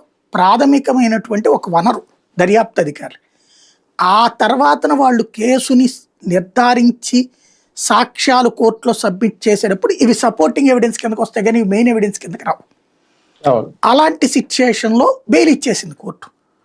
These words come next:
Speaker 2: Hmm.
Speaker 1: ఆ, ఇప్పుడు ఆధారాలు ఏం చూపెట్టకుండా మేము ఏం చేయమంటారు అంటూ రెండో పాయింట్ అందనమాట. అలాగని ఇప్పుడు మేము క్లియర్ స-, జడ్జిమెంట్ ఇచ్చేయట్లేదు. ఈ దశలో అవన్నీ కామెంట్ చేస్తే గనక కేసు పది-, తదుపరి వ్యవహారం మీద ప్రభావం పడుతుంది కాబట్టి ఆగుతున్నాం.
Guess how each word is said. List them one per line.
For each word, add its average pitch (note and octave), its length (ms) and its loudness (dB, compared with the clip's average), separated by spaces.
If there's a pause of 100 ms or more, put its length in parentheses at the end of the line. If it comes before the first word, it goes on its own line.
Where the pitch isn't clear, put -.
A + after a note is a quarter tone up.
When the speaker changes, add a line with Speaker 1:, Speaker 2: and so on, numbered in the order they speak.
(380)
Speaker 2:
Hmm. C3+ 260 2
Speaker 1:
ఆ, F3+ 360 2 (240)
ఇప్పుడు B3+ 380 0 (100)
ఆధారాలు C4+ 440 2
ఏం C#4 200 2
చూపెట్టకుండా C4 480 0
మేము A#3 180 2
ఏం A#3 140 2
చేయమంటారు A3 420 -2
అంటూ C4 540 0
రెండో A3+ 220 4
పాయింట్ A#3 380 0
అందనమాట. G3 420 -4 (540)
అలాగని A#3 320 4
ఇప్పుడు A3 320 -2
మేము G3 180 0
క్లియర్ G3+ 340 0
స-, F#3 340 -6
జడ్జిమెంట్ G#3 440 0
ఇచ్చేయట్లేదు. G3 680 -4 (680)
ఈ C#4+ 160 6
దశలో D4 380 2
అవన్నీ A3+ 360 0
కామెంట్ G#3+ 400 0
చేస్తే G3+ 260 -4
గనక F#3+ 180 -6 (200)
కేసు G#3 340 -2 (180)
పది-, F3 220 0
తదుపరి G3+ 420 0
వ్యవహారం F3+ 420 -2
మీద E3+ 120 -6 (640)
ప్రభావం G3 380 2
పడుతుంది G#3 460 0
కాబట్టి F#3+ 380 0
ఆగుతున్నాం. F3 420 -4